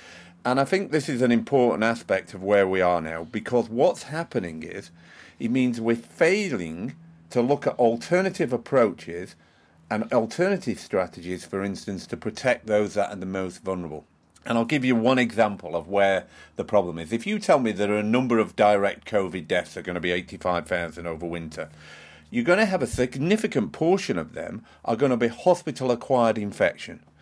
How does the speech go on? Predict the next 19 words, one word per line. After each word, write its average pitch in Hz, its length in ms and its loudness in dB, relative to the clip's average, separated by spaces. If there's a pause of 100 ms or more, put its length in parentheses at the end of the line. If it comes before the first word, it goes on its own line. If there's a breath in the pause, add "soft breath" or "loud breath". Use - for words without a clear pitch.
(280 loud breath)
We've 202 200 -2
just - 200 0
been 110 200 2
looking 123 300 0
at 104 120 -6
the 95 80 -6
data 87 440 -2
and 90 100 -6
it - 120 -14
suggests 98 420 -4
it 90 140 -18
could 95 180 -10
be 98 100 -4
as 90 140 -4
high 101 240 -2
as 87 100 -6
twenty, 139 500 -4
twenty-five 123 880 -2
percent 90 480 0